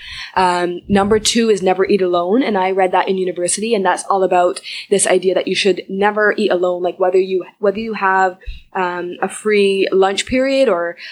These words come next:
lunch break in your schedule, uh, you should use that to connect with other people. And so that's really changed my perspective on networking. Like, if I know that I'm downtown and I'm gonna have, like, an hour or two, I try to reach out to people and say, like, "Hey, like, let's grab a coffee," or something like that.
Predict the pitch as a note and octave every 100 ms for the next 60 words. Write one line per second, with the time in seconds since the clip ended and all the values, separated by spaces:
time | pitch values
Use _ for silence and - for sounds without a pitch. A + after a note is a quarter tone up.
0 | - G#3 A#3 - B3+ A#3 G3 F3+ - A#3
1 | A3 A#3 A3+ A3 A3 - - - F#3+ F3+
2 | F3 G3+ G3 A3+ F3 G3+ B3 G3 F3 -
3 | G3 G3+ - G3+ E3+ F#3 F#3+ C3 - -
4 | - - - G3 F#3+ G#3 F#3 F3+ G3+ G#3+
5 | - G3+ F#3+ F#3 G#3+ F#3+ F#3 F3 F3+ -
6 | F#3+ F3 F3+ F3+ G#3+ - A3 G#3+ G3+ F3+
7 | F#3 G3 G3 F#3+ F#3 F3+ F3 F3 F3 E3
8 | F#3+ F#3+ F#3+ F#3+ F3+ F3+ F3 F#3 F#3+ F3
9 | F3+ F3 F3 E3 G3 F3 F#3 G3 G3+ C4+
10 | C4+ F3+ G3+ F3+ E3+ F#3 F#3+ F3 G3+ F#3+
11 | F3+ F3 F#3 F3+ A3+ A#3 F#3+ F3+ F#3 -
12 | F3+ F3+ F3+ F3 F3+ F3 E3+ F3 F3+ F3
13 | E3 F3 F3 -